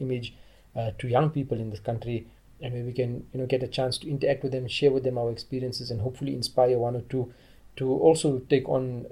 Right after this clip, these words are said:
the, the, the challenges that are faced by their communities. So education is, is key for us,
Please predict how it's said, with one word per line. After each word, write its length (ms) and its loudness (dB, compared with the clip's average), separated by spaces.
the, 260 -4
the, 160 -6
the 120 -8
challenges 440 0
that 140 0
are 60 4
faced 280 -6
by 80 0
their 120 -4
communities. 580 -4
So 200 4
education 500 4
is, 140 0
is 200 -6
key 240 0
for 220 12
us, 260 6